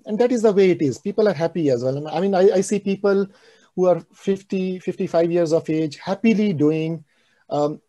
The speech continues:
a small part of the job. Um, on the information technology side, it could be coding, um,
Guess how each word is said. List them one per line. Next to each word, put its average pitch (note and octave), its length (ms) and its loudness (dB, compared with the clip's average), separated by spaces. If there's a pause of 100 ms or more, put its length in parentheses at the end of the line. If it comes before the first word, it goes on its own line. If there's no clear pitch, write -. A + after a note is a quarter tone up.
a - 0 - (120)
small G#3 260 2
part D3 220 0
of B2+ 40 -8
the B2+ 200 -4
job. D3 240 -2 (680)
Um, C3 360 -2 (120)
on D#3+ 140 -4
the F3 80 0
information F3+ 480 -2
technology D#3+ 440 -6
side, D#3 220 -2
it D3 60 -8
could C#3 160 -4
be C#3+ 100 -2 (120)
coding, D3 340 2 (680)
um, C3+ 600 0